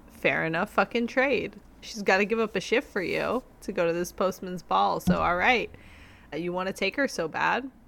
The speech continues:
Go ahead. And then, oh, wouldn't you know it, right away after that happens, turns out Diane decided she would do Cliffy a solid and go to the ball with him. And so now Cliff's got two dates to the ball,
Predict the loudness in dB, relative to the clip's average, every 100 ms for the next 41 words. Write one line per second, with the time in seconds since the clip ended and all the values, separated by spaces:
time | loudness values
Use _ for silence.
0 | -4 0 6 6 6 0 -14 -20 -20 -20
1 | -20 -20 -8 -4 2 2 2 2 6 8
2 | 8 6 6 4 0 0 0 -2 -2 2
3 | 4 4 4 0 0 0 -2 -4 -4 -2
4 | -2 4 4 4 0 -4 -6 -12 -16 -6
5 | -4 0 4 4 4 -2 0 0 0 0
6 | 0 -2 -4 -8 -6 0 0 0 -2 -2
7 | -4 -8 -16 -14 -6 -6 -6 -6 -4 -4
8 | -2 -4 -2 -2 0 4 4 4 0 -2
9 | -6 -4 -4 -2 -6 -2 -4 -2 -8 -6
10 | -6 -6 -10 -4 2 2 2 -4 -12 -20
11 | -20 -12 -4 -2 -2 -4 -6 -6 -2 4
12 | 6 6 4 0 -4 -8 -6 -4 -4 -4
13 | -6 -4 -4 -6 -10 -8 -6 0 4 4
14 | 2 -2